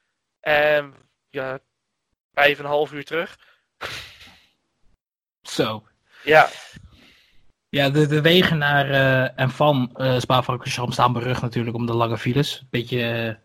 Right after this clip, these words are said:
Speaker 2: ja, net zoals Paul Ricard bijvoorbeeld in Frankrijk. Eh, dramatische situatie wat betreft verkeer.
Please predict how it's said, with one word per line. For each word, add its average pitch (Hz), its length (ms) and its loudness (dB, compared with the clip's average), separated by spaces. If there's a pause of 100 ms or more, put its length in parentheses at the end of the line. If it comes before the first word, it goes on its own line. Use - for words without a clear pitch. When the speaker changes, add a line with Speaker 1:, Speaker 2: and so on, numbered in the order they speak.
Speaker 2:
ja, 113 180 2
net 117 140 0
zoals 117 180 0
Paul 127 280 4
Ricard 127 320 2
bijvoorbeeld 117 540 -4
in 117 60 -2
Frankrijk. 113 1000 -2
Eh, 120 200 0
dramatische 160 960 2
situatie 123 760 0
wat 113 160 -8
betreft 113 240 -10
verkeer. 240 440 -6